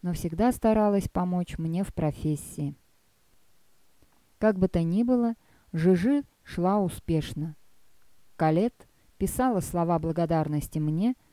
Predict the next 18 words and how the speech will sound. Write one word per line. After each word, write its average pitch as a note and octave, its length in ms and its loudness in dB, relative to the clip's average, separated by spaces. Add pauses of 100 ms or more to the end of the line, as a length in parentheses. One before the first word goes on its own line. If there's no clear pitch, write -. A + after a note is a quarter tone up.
(160)
а D#3 100 -2
я E3 180 2
ей. D#3 460 0 (400)
Спектакль E3 600 -4
шел A3 340 -2 (200)
гораздо F3+ 560 0
дольше, D#3+ 400 -2
чем C#3+ 240 -4
предполагалось, F3 920 -2 (360)
а D#3 120 0
потому A#3+ 500 2 (500)
на E3+ 160 -2
следующее D#3 680 -2
облако A#3 540 2
под G3+ 180 -2
названием F#3+ 680 -2 (240)
«Римские F3+ 640 0
каникулы» E3 720 -4